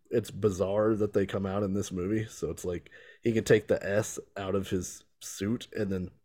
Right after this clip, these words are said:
throw it at people like a shield. Uh,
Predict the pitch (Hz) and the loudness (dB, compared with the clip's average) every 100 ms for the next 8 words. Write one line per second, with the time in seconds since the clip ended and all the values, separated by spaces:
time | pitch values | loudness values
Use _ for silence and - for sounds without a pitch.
0 | _ - 95 107 113 - 131 123 135 101 | _ -4 2 4 4 2 0 6 6 6
1 | 95 - - 101 101 127 139 - - _ | 2 -4 -6 -2 0 0 -2 -8 -16 _
2 | _ _ _ _ _ _ _ - 80 67 | _ _ _ _ _ _ _ -6 -6 -6